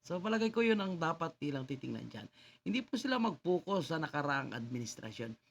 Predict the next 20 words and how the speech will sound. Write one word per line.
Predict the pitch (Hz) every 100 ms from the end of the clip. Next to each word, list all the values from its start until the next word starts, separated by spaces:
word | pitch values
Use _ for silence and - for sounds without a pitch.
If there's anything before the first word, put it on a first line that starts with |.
| _ _ -
Kasi | 240 277
ang | 269
nakaraang | 233 220 208
administrasyon | 180 147 156 127 - 127 131 135
tapos | 127 - 107 139
na, | 202 220 196
napakinabangan | 123 127 117 127 123 123 123 127
natin, | 123 123 202 214 - _ _ _
legal | 143 143 143
po | 135 185 196
ang | 147 156 147
halos | 156 151 -
lahat | 139 139 -
na | 123
operation. | - 131 127 123 226 226
Kung | 147 143
may | 143
mga | 147 151 143 - _ _ _ -
illegal | 180 180 160 240
man, | 226 143 165